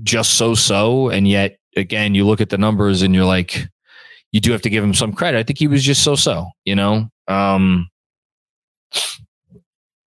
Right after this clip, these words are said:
but defensively, I thought they were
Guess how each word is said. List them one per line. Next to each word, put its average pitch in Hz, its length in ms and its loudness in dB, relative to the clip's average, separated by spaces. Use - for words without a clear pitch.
but 131 140 -2
defensively, 113 560 0
I 98 40 0
thought 101 220 -4
they 98 120 0
were 90 300 2